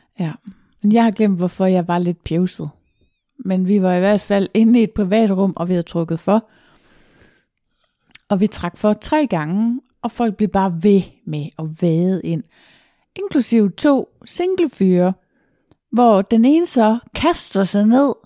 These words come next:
på madrassen ved siden af os og ligger sig. Og den anden, han vælger så at stille sig op på den anden side af os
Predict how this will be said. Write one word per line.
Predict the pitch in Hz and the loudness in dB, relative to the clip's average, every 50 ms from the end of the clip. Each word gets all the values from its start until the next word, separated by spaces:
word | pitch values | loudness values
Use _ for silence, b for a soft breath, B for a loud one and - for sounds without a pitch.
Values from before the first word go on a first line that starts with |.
| _ _ - | _ _ -2
på | - 226 | 0 2
madrassen | 214 196 190 202 202 220 247 - - 220 190 170 170 | 2 2 0 0 0 -2 -2 0 0 0 0 0 -2
ved | 196 | -4
siden | 185 - - 247 311 320 | -4 -4 -4 -2 0 2
af | 247 202 208 233 | 2 2 2 0
os | 254 - - - - b b b b b b b b b b - | -2 -4 -6 -12 -18 b b b b b b b b b b -4
og | 214 | 0
ligger | 208 214 254 269 330 | 2 2 2 2 0
sig. | 302 - 214 156 147 - b b b b b b b b b b b b | 0 0 -2 -2 -4 -6 b b b b b b b b b b b b
Og | - 247 | 2 2
den | 220 220 220 | 4 4 4
anden, | 220 240 277 311 302 | 4 4 4 4 4
han | 302 294 254 | 4 4 4
vælger | 247 254 254 262 247 | 4 4 4 2 2
så | - 240 | 2 2
at | 214 196 | 0 0
stille | - - - 269 269 302 370 | -2 -2 0 0 2 2 0
sig | 370 - - 175 156 160 - _ _ _ _ _ | 0 -2 -6 -6 -8 -8 -12 _ _ _ _ _
op | - 220 240 - - - - _ _ _ | 0 0 0 0 -4 -10 -20 _ _ _
på | - 214 | -2 0
den | 180 202 208 | 0 2 2
anden | 240 285 349 | 2 2 2
side | 339 - 302 262 254 233 220 | 0 0 2 2 4 4 4
af | 220 226 | 4 2
os | 247 240 - - | 2 0 -4 -12